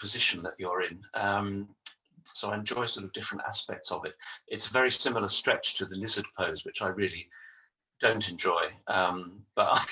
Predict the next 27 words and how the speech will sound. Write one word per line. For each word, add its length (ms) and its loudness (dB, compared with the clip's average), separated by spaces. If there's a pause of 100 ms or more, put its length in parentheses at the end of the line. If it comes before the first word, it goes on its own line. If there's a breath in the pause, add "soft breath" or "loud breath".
(100)
<laughs> 200 2
I 340 0
do 160 4
it, 280 -4
but 120 4
I 120 6
don't, 320 2
I 60 -6
don't 300 -4
enjoy 300 -2
it. 100 0 (260 loud breath)
It's 100 -18
a 80 -14
bit 60 -2
more 180 4
intense, 600 -2 (520 loud breath)
but 120 4
I 80 6
do 220 0
really 240 2
like 340 2
that. 260 4
And 140 0
the 100 6
other 180 4 (200)
thing 220 -4
that 80 -6